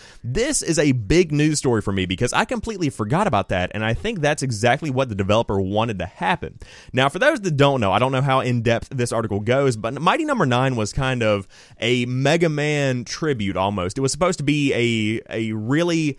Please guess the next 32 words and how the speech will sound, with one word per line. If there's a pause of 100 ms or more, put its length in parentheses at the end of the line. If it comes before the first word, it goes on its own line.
(500)
Mega
Man-y
game.
I
don't
know
how
to
describe
it,
but
it
was
started
on
Kickstarter,
I
believe,
and
it
was
funded
completely,
and
then
the
game
came
out
and
it
just